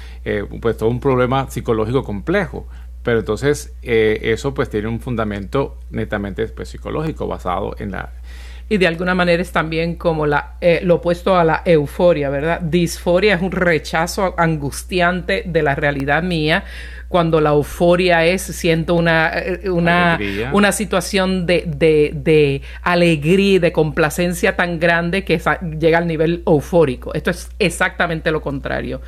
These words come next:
Speaker 2: Las personas que lo sufren realmente y que no es un contagio social por, por ser populares o porque se lo metieron en la cabeza, eh, sufren muchísimo.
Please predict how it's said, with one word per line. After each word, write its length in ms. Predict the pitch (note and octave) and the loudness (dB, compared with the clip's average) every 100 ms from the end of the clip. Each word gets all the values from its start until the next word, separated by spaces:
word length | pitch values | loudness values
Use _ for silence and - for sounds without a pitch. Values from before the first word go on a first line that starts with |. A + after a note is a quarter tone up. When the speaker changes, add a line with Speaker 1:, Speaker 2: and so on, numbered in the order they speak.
| - - - | -14 -16 -6
Speaker 2:
Las 120 | F3+ | -2
personas 400 | - D3+ E3 - | 0 0 0 -2
que 140 | - F#3 | 0 0
lo 100 | E3+ | 0
sufren 480 | G3 F3+ F3 D3+ | -2 -2 -2 -2
realmente 880 | C#3 D#3+ C#3+ D#3+ A#3+ G3+ C#3+ C3 D#3 | -2 0 2 2 2 0 0 -2 -4
y 160 | F3+ D3+ | -4 -4
que 140 | D3+ | -2
no 100 | C#3 | -2
es 60 | D3+ | -2
un 100 | D#3 | -2
contagio 480 | E3 D3+ E3 D#3 - | -4 -2 -2 0 -2
social 480 | C#3+ - D#3 D#3 | -6 -4 -2 -4
por, 220 | - D3 - | -4 -6 -6
por 180 | C#3+ | -6
ser 220 | - C#3+ - | -4 -6 -2
populares 640 | D#3+ D3+ C#3 D3 D3 C3+ | -4 -2 0 0 -2 -4
o 140 | C#3+ - | -8 -6
porque 260 | C#3 C#3+ | -6 -6
se 140 | - C#3+ | -2 -2
lo 100 | C#3+ | -2
metieron 680 | C3+ E3 D#3+ D3+ C#3+ D3 - | -2 0 2 2 0 -2 -4
en 140 | D#3+ | -4
la 100 | D#3 | -2
cabeza, 540 | - D#3+ D#3+ C#3+ F3+ - - - - - - | 0 2 0 0 -4 -6 -10 -12 -12 -10 -2
eh, 500 | E3+ D3+ C#3 C#3 - | 2 4 4 0 -4
sufren 340 | - G#3+ D4 | -2 0 2
muchísimo. 720 | C#4+ E3+ - A4 - G#2 - | 2 2 -2 -4 -4 -8 -10